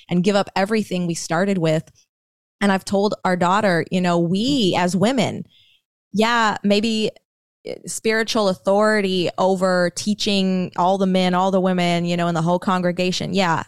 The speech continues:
God says don't do that, and there's a reason. We can trust him for that. But guess what women have? Because we are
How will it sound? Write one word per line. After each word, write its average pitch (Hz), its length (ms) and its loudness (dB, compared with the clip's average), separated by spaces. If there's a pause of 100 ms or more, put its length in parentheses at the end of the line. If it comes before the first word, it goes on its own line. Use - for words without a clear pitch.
God 190 280 0
says 294 200 -2
don't 185 240 0
do 185 140 0
that, 165 160 2
and 160 100 -2
there's 180 140 0
a 175 60 0
reason. 170 320 0
We 180 80 2
can 180 120 -2
trust 175 300 -4
him 170 60 -4
for - 100 -6
that. 156 160 0
But 165 140 -2
guess 226 240 0
what 302 200 4
women 180 260 2
have? 156 280 -2
Because 175 300 0
we 214 280 0
are 175 360 2